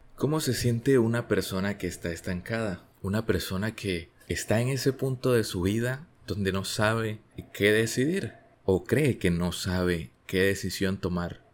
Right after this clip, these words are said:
para sentirse vivo. Esa sensación de que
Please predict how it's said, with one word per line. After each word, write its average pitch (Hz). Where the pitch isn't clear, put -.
para 101
sentirse 90
vivo. 92
Esa 120
sensación 101
de 110
que 87